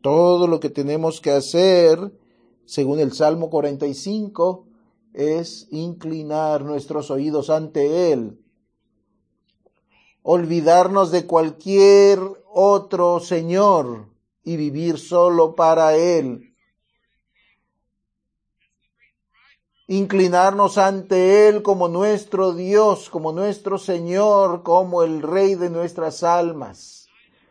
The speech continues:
Cuando hacemos esto por fe, estamos unidos a Él. Estamos unidos a Él hoy en un, una liga de amor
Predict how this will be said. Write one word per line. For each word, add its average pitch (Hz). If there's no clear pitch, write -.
Cuando 160
hacemos 190
esto 202
por 151
fe, 170
estamos 175
unidos 185
a 170
Él. 180
Estamos 190
unidos 190
a 180
Él 196
hoy 214
en 180
un, 208
una 180
liga 185
de 170
amor 160